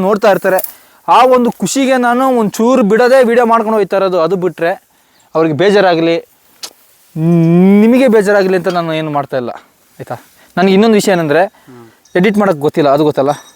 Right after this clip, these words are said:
Speaker 1: ಏನು ನಿಮ್ಮ ಹೊಟ್ಟೆ ಸ್ವಲ್ಪ ಒಳಗೋಗ್ಬಿಟ್ಟಿದೆ? ಹೊಟ್ಟೆ ಊಟ ಮಾಡಿದ್ರ?
Speaker 2: ಇಲ್ಲ.
Speaker 1: ಈ ಊಟ
Speaker 2: ದಮ್ ಕಟ್ಟಿದ್ರು ಬರ್ತಾ ಇಲ್ಲ.
Speaker 1: ಯಾಕೆ?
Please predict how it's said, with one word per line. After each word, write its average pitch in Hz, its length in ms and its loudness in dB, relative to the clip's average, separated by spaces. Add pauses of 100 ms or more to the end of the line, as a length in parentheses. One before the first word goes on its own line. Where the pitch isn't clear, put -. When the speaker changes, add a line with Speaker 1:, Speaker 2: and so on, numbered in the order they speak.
(360)
Speaker 1:
ಏನು 165 160 -6
ನಿಮ್ಮ 143 120 -8 (100)
ಹೊಟ್ಟೆ 147 260 -4
ಸ್ವಲ್ಪ - 180 -10 (160)
ಒಳಗೋಗ್ಬಿಟ್ಟಿದೆ? 123 500 -2 (220)
ಹೊಟ್ಟೆ 135 240 -2 (1000)
ಊಟ 143 160 -2
ಮಾಡಿದ್ರ? 127 240 -2 (380)
Speaker 2:
ಇಲ್ಲ. 135 120 -14 (840)
Speaker 1:
ಈ 202 40 2 (120)
ಊಟ 220 160 2
Speaker 2:
ದಮ್ 196 120 -2 (140)
ಕಟ್ಟಿದ್ರು 156 340 -14 (100)
ಬರ್ತಾ 135 260 -18
ಇಲ್ಲ. 127 80 -16 (440)
Speaker 1:
ಯಾಕೆ? 151 200 -2